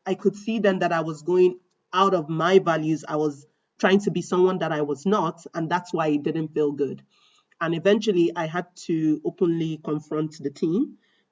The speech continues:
to be like, "Yeah, I realize for you that it's different. It's also different for me, by the way. So, but if we're gonna work together as a team, we need to learn to respect each other." And we had that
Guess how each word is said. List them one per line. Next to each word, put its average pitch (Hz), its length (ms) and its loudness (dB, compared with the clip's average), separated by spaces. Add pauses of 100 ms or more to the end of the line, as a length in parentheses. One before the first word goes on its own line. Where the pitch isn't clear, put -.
(220)
to 160 200 2
be 170 200 0
like, 151 280 -2
"Yeah, 156 180 -2
I 165 80 -4
realize 160 540 4
for 180 80 0
you 160 180 -2
that 151 180 -2
it's 147 160 -2
different. 147 420 -6
It's 156 120 -2
also 190 240 6
different 160 420 -2
for 143 120 -4
me, 135 260 -6 (120)
by 143 200 -6
the 135 100 -6
way. 135 160 -4
So, 139 340 -2
but - 220 -12 (120)
if - 120 -16
we're 156 100 -2
gonna 190 180 4
work 185 160 2
together 160 280 -2
as 151 120 -2
a 147 80 -2
team, 156 360 -4 (280)
we 175 120 0
need 175 180 0
to 180 80 4
learn 160 220 -2
to 175 80 -6
respect 147 380 -6
each 151 100 -8
other." 151 140 -6
And 180 140 -2
we 196 120 4
had 190 220 2
that 175 180 -2